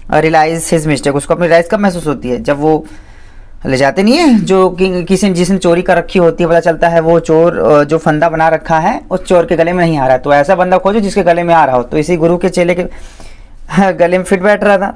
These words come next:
तो इसी वजह से वो कहते नहीं यार mistake तो कर दी हमने। अ, which clever trick did the guru play to the save his disciple? गुरु ने कैसा मतलब चालाकी से अपने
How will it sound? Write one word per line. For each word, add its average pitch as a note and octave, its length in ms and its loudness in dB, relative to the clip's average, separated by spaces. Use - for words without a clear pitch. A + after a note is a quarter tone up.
तो C#3 160 0
इसी C3+ 200 -6
वजह C3 160 -6
से B2 240 -8
वो B2 240 2
कहते C3 200 0
नहीं C3 140 0
यार C#3 100 2
mistake C3 320 -6
तो A#2+ 60 -8
कर E3 140 -2
दी F3 80 -2
हमने। E3 240 0
अ, C3+ 880 0
which G3+ 280 -2
clever D3 320 2
trick D3 400 -6
did D3 220 -2
the D3 240 2
guru C#3 260 -2
play B2+ 240 -2
to C3 160 -8
the C3+ 140 -4
save C#3+ 260 -4
his C3+ 80 -4
disciple? B2 500 -6
गुरु C#3 180 -4
ने D#3 80 -4
कैसा F#3+ 440 -4
मतलब E3 360 -2
चालाकी D3 360 0
से D#3+ 120 -2
अपने E3 320 0